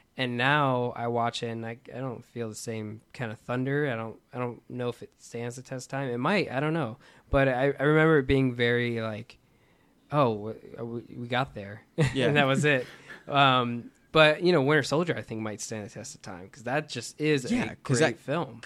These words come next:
Speaker 2: Yeah, and it's, it doesn't have to be a Captain America film, even at that. It's just, like, a
Speaker 1: It's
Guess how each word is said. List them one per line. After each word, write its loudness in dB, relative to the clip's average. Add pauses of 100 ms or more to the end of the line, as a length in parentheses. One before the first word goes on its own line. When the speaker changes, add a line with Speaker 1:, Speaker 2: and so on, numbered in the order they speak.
Speaker 2:
Yeah, 0
and 0
it's, -4
it -2
doesn't 0
have -6
to -4
be -2
a -8
Captain -6
America -2
film, -10
even -8
at -6
that. -4
It's -10
just, -8
like, -6
a -4
Speaker 1:
It's -20